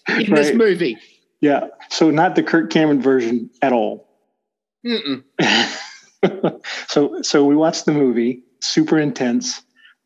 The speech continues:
Speaker 2: um, and it's over,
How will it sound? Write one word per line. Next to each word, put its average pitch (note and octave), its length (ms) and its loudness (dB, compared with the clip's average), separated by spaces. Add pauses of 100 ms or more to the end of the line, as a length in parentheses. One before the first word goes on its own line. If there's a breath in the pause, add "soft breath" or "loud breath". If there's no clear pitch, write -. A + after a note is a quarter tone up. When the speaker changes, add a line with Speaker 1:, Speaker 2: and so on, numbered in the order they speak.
Speaker 2:
um, A2+ 420 -4 (840 soft breath)
and C3 300 2
it's B2+ 220 -2
over, E3 640 2